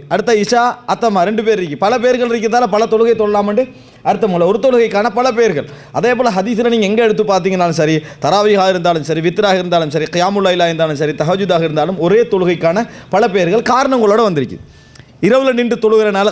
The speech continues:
கியாமுல் லைல், அதை ஒற்றைப்படையாக முடிய வேண்டும் என்பதனால் அதுக்கு பேர் வித்ரு. இரவு தொழுகை எப்படி முடியணும்? இரட்டையில முடியக்கூடாது. வஷ்ஷஃபை வல் வத்ர் வல் ஃபஜ்ர் வலையாளின் அஷர் வஷ்ஷஃபை வல் வத்ர், ஒற்றின், ஒற்றையின் மீதும் இரட்டை, ஷஃபண்டா இரட்டை, வத்ரண்டா ஒற்றை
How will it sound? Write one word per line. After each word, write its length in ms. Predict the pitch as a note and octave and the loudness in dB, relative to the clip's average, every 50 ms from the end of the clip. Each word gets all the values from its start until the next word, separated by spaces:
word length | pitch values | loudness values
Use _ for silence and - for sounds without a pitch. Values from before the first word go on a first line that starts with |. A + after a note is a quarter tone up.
| G#3 | 0
கியாமுல் 320 | G3 G3+ G3+ G3+ G3 F3 D#3+ | 0 0 2 2 0 0 -2
லைல், 200 | D#3 E3+ - - - - - - _ _ _ | -2 -2 -4 -8 -14 -20 -20 -20 _ _ _
அதை 220 | - F3 G#3 A3+ G#3+ | -2 0 0 2 2
ஒற்றைப்படையாக 760 | F#3+ G3 F#3+ F#3 C4+ C4+ G3+ B3 B3 B3 B3 A#3+ A3 A3+ | 0 0 0 0 -2 0 0 0 0 2 2 0 0 -2
முடிய 300 | G#3+ G3 G#3 G#3 B3 B3+ | -2 -2 -2 -2 -2 0
வேண்டும் 260 | A#3+ A#3+ A#3 G#3+ A3 G#3+ | 0 0 0 0 0 -2
என்பதனால் 420 | G#3 G3 G3 G3 F#3+ F#3+ F#3 F3+ | 0 0 0 0 2 2 2 0
அதுக்கு 240 | F3+ F3+ E3+ F3 D3 | 0 0 -2 -2 -2
பேர் 200 | D#3 G3 F#3+ E3+ | 0 0 0 2
வித்ரு. 400 | D#3+ F#3 - F#3 E3 D#3+ E3+ F3 - - - - - _ - _ _ _ _ _ - - - | 0 0 0 0 -2 -2 -2 -6 -10 -20 -20 -20 -20 _ -20 _ _ _ _ _ -20 -20 -10
இரவு 220 | - - E3+ G3+ G#3 | -4 0 0 0 2
தொழுகை 180 | G#3 G#3+ G#3 | 2 0 0
எப்படி 200 | G3 F#3+ E3+ G3+ F#3+ F#3+ | 0 0 0 0 0 2
முடியணும்? 300 | F#3 F#3+ F3 D#3 C3 - - - - - - - _ _ _ _ _ _ _ _ _ _ _ - | 0 0 0 0 -4 -8 -12 -20 -20 -20 -20 -20 _ _ _ _ _ _ _ _ _ _ _ -4
இரட்டையில 340 | - F3+ G3+ - A#3 A3 | -4 -2 0 0 0 0
முடியக்கூடாது. 560 | G#3+ G3 F#3+ G3 F#3+ D3 F3 D#3 C#3 B2+ B2+ D#3+ | 2 2 2 0 0 0 0 0 0 0 0 -2
வஷ்ஷஃபை 640 | E3+ - - G#3+ D#3+ F#3 F#3 A3 B3+ C4 - - - - - - - _ _ _ _ - _ - E3 | -2 0 -2 -2 0 0 0 0 0 -2 -6 -10 -20 -20 -20 -20 -20 _ _ _ _ -20 _ -6 -2
வல் 180 | E3 G3+ G#3+ | 0 0 2
வத்ர் 240 | G3 F#3+ F#3+ E3+ C#3+ | 2 0 0 -2 -2
வல் 160 | C3 D#3+ F3 E3+ F3 | -2 -2 -2 0 0
ஃபஜ்ர் 320 | F#3+ F#3 F#3+ C4 C4 B3 - - - - - - - | 0 0 0 -2 -2 -4 -12 -20 -20 -20 -20 -10 -2
வலையாளின் 580 | C#3+ E3 F#3+ G3+ G3+ G3+ G3 F#3+ F3+ F3 D#3+ F#3 | 0 0 2 2 2 2 2 0 0 -2 -2 -2
அஷர் 260 | - A3+ B3+ C#4+ B3+ - - - C#3+ | 0 -2 -2 -2 -4 -12 -10 -4 -2
வஷ்ஷஃபை 580 | F3+ G3 - - G#3 F3+ - F#3+ A#3+ C#4+ - - - - - - - - | -2 -2 0 0 -2 0 0 0 0 -2 -4 -10 -16 -20 -20 -20 -14 -6
வல் 160 | - F#3+ A3 G#3 | -2 0 2 2
வத்ர், 300 | F#3 D3+ - D3 A#2+ - - - - | 0 0 0 -4 -4 -6 -10 -8 -4
ஒற்றின், 400 | - F3+ E3 - G#3+ G#3+ G#3 G3+ | -4 -2 0 0 0 0 0 0
ஒற்றையின் 380 | - F#3 E3 A3 G#3+ G#3 G#3 | -2 -2 0 2 2 2 2
மீதும் 240 | G3+ G3+ G#3+ B3+ A#3 | 0 0 -2 -2 0
இரட்டை, 280 | G#3+ G#3+ A3 G#3+ G#3+ F#3+ | 0 0 0 0 0 -2
ஷஃபண்டா 360 | E3 E3+ F#3+ E3+ G3+ G#3 A3 | 0 -2 -2 0 0 2 2
இரட்டை, 420 | A3+ G#3 G3+ F3+ C#3 D3+ B2 C#3+ - | 2 2 0 0 -2 -4 -6 -6 -4
வத்ரண்டா 320 | D#3 E3+ E3 G3+ G3+ A3 B3 | -4 -4 -2 -2 0 0 0
ஒற்றை 280 | G#3 F3 - - - | 0 -2 -4 -8 -10